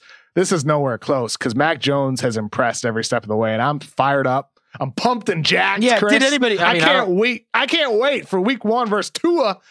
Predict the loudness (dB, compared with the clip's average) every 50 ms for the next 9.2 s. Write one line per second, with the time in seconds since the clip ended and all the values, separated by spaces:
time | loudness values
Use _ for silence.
0 | _ -8 -4 -2 -2 -2 0 0 0 0 0 -2 -2 -4 -4 -4 -4 -4 -8 -10
1 | -12 _ _ _ _ _ -6 -2 0 0 0 0 0 -2 0 0 0 0 0 -2
2 | -2 -4 -4 -6 -6 -4 -2 0 0 2 2 2 2 2 2 0 0 0 0 0
3 | 0 0 0 0 0 0 0 -2 -2 -2 -2 0 0 2 2 0 -2 -4 -6 -8
4 | -8 -8 -10 -8 -4 0 0 0 0 -2 -6 _ _ _ _ _ _ _ _ -4
5 | -2 0 0 0 0 0 -2 -6 -8 _ _ -2 -2 0 0 0 0 0 2 2
6 | 2 0 0 0 0 0 0 0 0 -2 -2 -2 -4 -2 0 -2 -2 -2 -2 -2
7 | 0 0 0 0 -2 -6 _ _ _ _ -6 -4 -2 0 0 2 2 0 0 0
8 | 0 0 0 0 -2 -2 -2 0 0 2 2 0 0 -2 -4 -8 -6 -2 -2 0
9 | 0 0 -2 -4